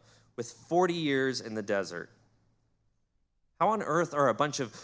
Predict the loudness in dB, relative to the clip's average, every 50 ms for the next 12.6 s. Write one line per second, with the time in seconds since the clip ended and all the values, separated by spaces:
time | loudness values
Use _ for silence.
0 | -20 -12 -12 -4 0 2 2 4 4 2 2 2 4 6 6 6 6 4 0 -2
1 | -6 -8 -6 -6 -4 0 0 0 2 2 0 0 0 0 -2 -2 -2 -2 -2 -2
2 | 0 2 2 4 4 2 0 0 0 0 0 -2 -4 -8 -6 -6 -4 -4 -4 -6
3 | -6 -6 -6 -6 -2 -2 -2 -2 -2 -4 -4 -4 -8 -10 -14 -6 -2 0 2 2
4 | 0 0 -2 -4 -4 -4 -6 -6 -4 -4 0 0 2 2 2 0 -2 -4 -6 -6
5 | -10 -16 -20 -20 _ _ _ _ _ _ _ _ _ _ _ _ _ _ _ _
6 | _ _ _ _ _ _ _ _ _ _ _ _ _ _ _ _ _ _ _ _
7 | _ -4 -2 -2 0 0 0 0 0 0 -2 -4 -6 -16 -20 _ _ _ _ -6
8 | -4 -2 -2 -2 -2 -2 0 0 0 2 0 0 -2 -2 0 2 2 2 0 -2
9 | -2 -2 -2 0 -2 -4 -4 -4 -4 -2 -2 -2 -4 -2 -2 -2 -2 -2 -4 -6
10 | -6 -4 -4 -6 -8 -8 -6 -8 -8 -8 -10 -8 -6 -6 -6 -6 -10 -14 -20 -20
11 | -20 -20 _ _ _ _ _ _ _ _ _ _ _ _ _ _ -4 -4 -4 -4
12 | -4 -2 0 2 4 4 4 4 0 -2 -6 -14